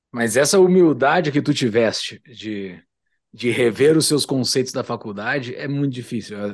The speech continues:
Respondendo à tua pergunta, fez, por que que esses caras do Credit Suisse ou não,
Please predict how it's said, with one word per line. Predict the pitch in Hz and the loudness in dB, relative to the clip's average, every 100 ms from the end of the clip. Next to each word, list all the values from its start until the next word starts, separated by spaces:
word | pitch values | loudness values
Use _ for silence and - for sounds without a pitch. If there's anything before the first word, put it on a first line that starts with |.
| 104 | -6
Respondendo | - 120 131 131 | -4 0 0 2
à | 139 | 2
tua | 139 | 2
pergunta, | 135 117 127 123 | 2 2 0 -2
fez, | 110 127 | 0 -2
por | 120 147 123 | 0 -2 2
que | 190 | 4
que | 196 | 4
esses | 190 175 - | 2 0 0
caras | 151 156 139 | 0 2 0
do | 127 | -2
Credit | 139 131 - | -2 -2 -4
Suisse | 127 131 113 - | -2 -2 -4 -8
ou | 104 107 - - - - _ | -10 -12 -16 -20 -20 -20 _
não, | 143 143 151 160 135 | 0 2 4 4 2